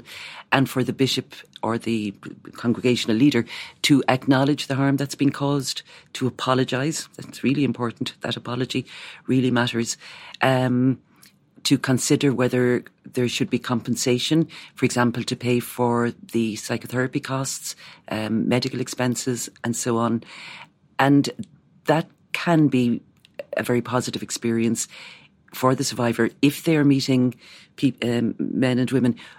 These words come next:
who are not defensive, who are accepting the reality of what has happened, and who understand the ongoing trauma that has been caused.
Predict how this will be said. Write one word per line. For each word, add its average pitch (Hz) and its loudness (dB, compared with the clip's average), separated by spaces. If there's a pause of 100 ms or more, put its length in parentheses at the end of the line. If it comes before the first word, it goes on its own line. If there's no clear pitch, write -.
who 131 4
are 123 2
not 131 2
defensive, 127 -4 (460)
who 123 0
are 123 2
accepting 123 -2
the 117 0
reality 120 -2
of - -6
what 123 -4
has 117 -6
happened, 127 -2 (440)
and 117 4
who 120 0
understand 120 2 (580)
the 127 4
ongoing 131 4
trauma 113 -2
that 110 -4
has 113 -6
been 113 -4
caused. 110 -8